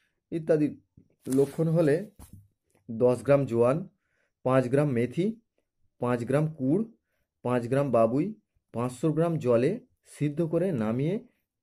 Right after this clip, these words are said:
ছেঁকে রেখে দিতে হবে। ওই জল দুবার করে খেতে হবে,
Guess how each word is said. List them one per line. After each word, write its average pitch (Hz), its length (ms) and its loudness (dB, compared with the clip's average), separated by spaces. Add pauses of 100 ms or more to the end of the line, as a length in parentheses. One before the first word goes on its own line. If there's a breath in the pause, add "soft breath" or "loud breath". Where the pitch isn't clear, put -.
ছেঁকে 147 640 -6 (520)
রেখে 110 300 -4
দিতে 98 200 -6
হবে। 87 220 -12 (880)
ওই 113 180 -4
জল 120 360 -2 (420)
দুবার 135 440 2
করে 170 240 -2
খেতে 123 280 -6
হবে, 120 320 -4